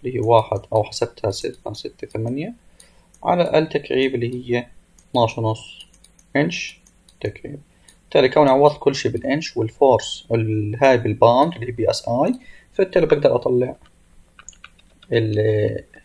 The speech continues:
ال K ل-، لهذا السيستم. بيطلع معي ستين، ستين باوند لكل إنش. بالتالي شو بعمل؟ بعوض بالقانون هذا، بحكي ستين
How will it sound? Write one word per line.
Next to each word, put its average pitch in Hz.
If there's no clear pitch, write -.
ال 120
K -
ل-، 143
لهذا 127
السيستم. -
بيطلع 156
معي 143
ستين، -
ستين 147
باوند 160
لكل 160
إنش. -
بالتالي 202
شو 196
بعمل؟ 156
بعوض 165
بالقانون 104
هذا، 101
بحكي 139
ستين 170